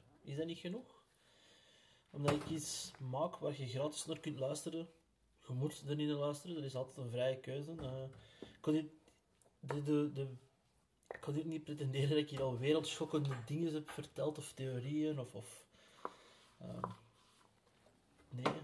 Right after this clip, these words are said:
het is gewoon, ja, ik vind dat leuk voor te maken. En zelfs als er dan niemand zal luisteren, waar je ze even goed ken, ehm, ik weet niet hoe juist dat mijn cijfers zijn dat ik krijg,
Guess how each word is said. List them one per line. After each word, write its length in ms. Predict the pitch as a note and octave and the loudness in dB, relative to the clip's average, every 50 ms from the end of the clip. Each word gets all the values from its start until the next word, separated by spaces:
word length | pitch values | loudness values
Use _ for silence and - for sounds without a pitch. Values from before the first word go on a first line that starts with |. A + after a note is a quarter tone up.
| - - - _ | -10 -14 -20 _
het 100 | - - | -18 -16
is 60 | - | -12
gewoon, 320 | - - C3 C3 C3 C3 B2+ | -6 0 2 4 4 4 4
ja, 200 | A#2+ A2 C3 D#3+ | 4 4 4 4
ik 220 | D#3 D3 - - - | 2 0 -4 -8 -6
vind 140 | - C#3+ | 0 4
dat 100 | C#3 B2+ | 4 4
leuk 160 | B2+ C#3 C#3 - | 4 2 0 -2
voor 100 | D3 C3+ | -4 -4
te 100 | - B2 | -4 -2
maken. 440 | A#2+ B2 D#3+ F#3 - B3+ B3 A3+ - - _ _ _ _ - - - - - - - - - - - - - - | 0 2 2 2 0 -2 -6 -6 -8 -14 _ _ _ _ -20 -20 -20 -20 -20 -20 -20 -8 -4 -4 -4 -2 -4 -2
En 480 | C3 C3 C3 C3 B2+ B2+ B2+ B2+ A#2 A2+ - - - | 0 0 2 2 0 0 -2 -2 -4 -6 -10 -6 0
zelfs 180 | C3 C3 C3 | 4 6 6
als 160 | C3 A#2+ - - | 6 6 4 2
er 60 | C3+ | 0
dan 100 | B2+ B2+ | 2 2
niemand 220 | C3 C#3+ D#3+ D#3 | 4 4 4 4
zal 180 | C#3+ D#3 D3 C3 | 6 6 6 6
luisteren, 500 | C3 C#3 D#3 - - - E3+ F3 F3+ F3+ - - - - - - - - - - - - - - - - - - - - - - - - - A#2+ | 6 4 4 2 2 0 0 0 0 0 -2 -4 -8 -8 -8 -8 -8 -8 -8 -8 -8 -8 -8 -8 -8 -8 -8 -8 -8 -8 -8 -8 -8 -8 0 4
waar 180 | A#2+ C3+ C3 C3 | 6 6 6 6
je 60 | C3+ | 4
ze 140 | C3 D3 C#3 | 6 8 8
even 140 | C3 B2 A#2+ | 8 6 4
goed 180 | B2+ B2 B2 | 0 0 0
ken, 180 | - C#3 C#3 D3 F3+ F#3 - - - - - - - - - - - - - - - - - - - - - - | 2 2 2 2 2 -2 -4 -6 -8 -8 -8 -8 -8 -8 -8 -8 -8 -6 -6 -6 -8 -8 -8 -8 -8 -8 -6 -4
ehm, 200 | A#2 A#2 A#2 A#2 | -2 -2 0 -2
ik 100 | A#2 A2+ | -2 0
weet 140 | - D3 C#3+ | 2 2 4
niet 80 | C#3+ C#3+ | 6 6
hoe 180 | C3+ B2+ B2+ | 6 6 6
juist 260 | A#2+ B2 C3+ D3+ D3 | 8 8 8 8 6
dat 80 | - D#3+ | 4 4
mijn 140 | D#3 D#3 D#3 | 4 4 4
cijfers 400 | - - D3+ D#3 D#3+ - - - | 4 6 6 6 6 4 2 0
zijn 140 | - D#3 D#3 | 2 0 0
dat 80 | D#3+ | 0
ik 160 | D#3 - - | -4 -6 -4
krijg, 480 | - - D#3 - F3+ F3+ - - - - | -2 -2 -2 -2 -2 -4 -4 -6 -6 -8